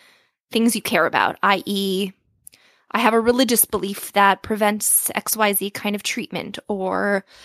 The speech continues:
"I want you to do everything you can to save me," or, "No, I don't want to be a vegetable," whatever. And if you think back to famous buzzy cases, if you remember a few years ago, Terri Schiavo,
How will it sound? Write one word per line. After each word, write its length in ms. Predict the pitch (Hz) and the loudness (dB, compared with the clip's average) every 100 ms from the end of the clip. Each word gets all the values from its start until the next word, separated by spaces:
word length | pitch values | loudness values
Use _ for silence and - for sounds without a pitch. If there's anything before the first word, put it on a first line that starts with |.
| - - - _ - | -20 -20 -20 _ 0
"I 440 | 233 214 208 214 | 2 4 4 2
want 240 | 208 214 240 | 4 4 4
you 60 | |
to 80 | 269 | 4
do 120 | 247 | 4
everything 320 | 233 269 277 | 4 4 2
you 100 | 262 | 0
can 220 | 262 294 294 | 2 2 2
to 80 | |
save 260 | 302 294 415 | 2 2 0
me," 280 | 226 143 - | 0 -4 -6
or, 320 | - 226 220 226 | -4 0 0 -2
"No, 340 | 190 240 240 | 2 2 4
I 120 | 208 | 4
don't 400 | 202 214 208 - - - | 2 0 -4 -10 -12 -18
want 480 | 202 202 240 240 - | -10 2 4 4 0
to 100 | 208 | -8
be 280 | 214 196 180 | -6 -4 -2
a 40 | |
vegetable," 560 | 180 - - - - - | -2 -4 -6 -8 -12 -4
whatever. 460 | 226 202 - 262 262 _ - - - - - | 2 2 2 -2 -4 _ -20 -20 -20 -20 0
And 120 | 262 | 2
if 120 | 277 | 4
you 80 | 294 | 2
think 340 | 302 - 403 - | -2 -4 -6 0
back 380 | 285 302 - | 4 4 0
to 240 | - 262 240 | -6 -4 -4
famous 520 | - - 240 311 330 | -2 0 2 2 0
buzzy 380 | 226 202 208 214 | 2 2 2 -4
cases, 560 | - 226 247 208 202 | -4 0 0 0 0
if 140 | 208 - | -4 -4
you 80 | 220 | -2
remember 320 | 220 226 220 | 0 0 -2
a 80 | 220 | -2
few 200 | 208 202 | -2 -2
years 360 | 170 220 247 | 0 2 2
ago, 340 | 254 262 247 247 | 0 0 2 0
Terri 320 | - 190 175 | 0 -2 -2
Schiavo, 760 | - - 196 254 269 269 262 | -4 -2 -2 2 4 4 4